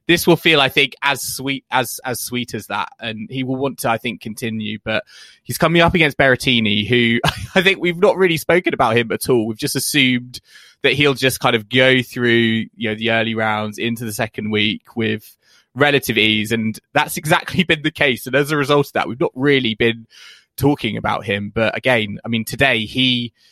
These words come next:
came through, um, in straight sets. Again, very, very decent, uh, you know, very, very decent victory against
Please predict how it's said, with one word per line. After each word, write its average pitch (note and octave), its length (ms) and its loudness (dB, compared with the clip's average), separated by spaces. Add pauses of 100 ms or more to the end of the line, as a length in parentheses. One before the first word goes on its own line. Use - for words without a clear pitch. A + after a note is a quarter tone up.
(240)
came B2+ 180 0
through, A#2+ 480 0 (160)
um, A2+ 460 -2
in A#2 120 -4
straight - 360 -2
sets. - 640 -2
Again, A2 380 -2
very, A#2 320 2
very G#2+ 500 0 (140)
decent, G#2+ 720 -4
uh, A2 360 0
you G#2+ 120 -10
know, - 20 -16
very, A#2+ 160 2
very A2 180 0
decent A2 360 -4
victory G2+ 320 -6
against G#2+ 200 -6